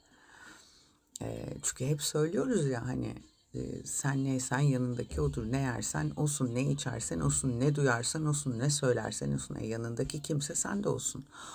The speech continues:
Onun için bunları dönüştürmek, e, dönüştürmek, değiştirmek, özgürleşmek,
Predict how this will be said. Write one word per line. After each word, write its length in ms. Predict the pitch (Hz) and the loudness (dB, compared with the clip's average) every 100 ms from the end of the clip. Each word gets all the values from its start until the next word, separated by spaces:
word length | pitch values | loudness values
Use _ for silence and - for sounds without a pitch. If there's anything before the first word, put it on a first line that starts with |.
| - - | -12 -4
Onun 120 | 208 | 2
için 300 | 262 277 220 | 4 4 4
bunları 360 | 196 180 185 165 | 4 2 0 2
dönüştürmek, 840 | 156 151 - 143 143 147 147 - - - - - | 2 2 -2 0 2 2 0 -8 -20 -20 -10 -2
e, 340 | 139 131 131 131 131 - - _ - - - 135 | 0 2 0 0 -2 -4 -12 _ -18 -18 -14 -2
dönüştürmek, 800 | 160 175 151 - 151 156 156 - | 0 0 -2 -2 2 2 2 2
değiştirmek, 1000 | 147 147 147 - - 139 139 135 139 - | 4 4 4 2 0 2 2 2 0 0
özgürleşmek, 1000 | 139 131 131 - 143 131 131 123 139 131 | 4 4 4 0 2 2 2 0 0 -2